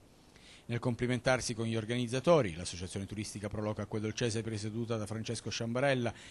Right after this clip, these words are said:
e la Psycholand, officina delle molteplicità di Antonino Giuseppe Valenti, scrittore e videomaker acquedolcese, nonché direttore artistico del festival, il sindaco di Acquedolci Ciro Gallo ha definito il Film Festival di Acquedolci un'iniziativa culturale meritoria ed importante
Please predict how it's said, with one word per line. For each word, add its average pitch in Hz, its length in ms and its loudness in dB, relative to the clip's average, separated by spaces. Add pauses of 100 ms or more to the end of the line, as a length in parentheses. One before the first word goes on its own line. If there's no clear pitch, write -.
e 113 80 -6
la 117 140 2
Psycholand, 113 800 4
officina 120 420 -2
delle 113 460 0
molteplicità 113 720 0
di 104 100 -2
Antonino 104 400 -2
Giuseppe 113 320 -4
Valenti, 123 420 0
scrittore 117 560 0 (300)
e 107 120 -4
videomaker 131 560 4
acquedolcese, 120 680 2
nonché 101 280 -2
direttore 117 420 -2
artistico 113 420 -4
del 120 140 0
festival, 117 520 -4 (440)
il 151 160 4
sindaco 190 400 4
di 156 80 6
Acquedolci 147 480 4
Ciro 147 220 0
Gallo 185 300 4
ha 123 60 4
definito 123 640 0 (440)
il 110 500 0
Film 147 240 -2
Festival 123 520 2
di 110 80 -2
Acquedolci 156 540 2
un'iniziativa 131 640 0
culturale 127 500 2
meritoria 131 460 2
ed 131 60 2
importante 131 680 0